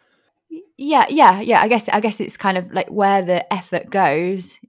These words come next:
'cause I've seen cultural change programs that, you know, last five minutes and then disappear off into the ether.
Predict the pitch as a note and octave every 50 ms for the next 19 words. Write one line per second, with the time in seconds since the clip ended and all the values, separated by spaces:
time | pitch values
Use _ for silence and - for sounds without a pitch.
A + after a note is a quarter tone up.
0 | _ _ - G#3 F#3+ F#3+ F3 - A3+ G#3 F#3+ - - A3 - - - G3 F#3 -
1 | - F#3+ F#3+ F#3 F#3+ - - F#3 F3+ E3 E3+ E3 D#3+ F3+ E3 F3 - - - F3+
2 | E3 E3 E3+ F#3 F#3 F3+ - - - - - F3 E3+ F3 F#3 F3 E3+ - - -
3 | F#3 F3 F3 F3 F3 D#3+ - - F3+ F3 F3 E3+ - E3+ D#3+ - E3+ E3+ F3+ F#3+
4 | F#3 - - F3+ F3+ G3+ F#3+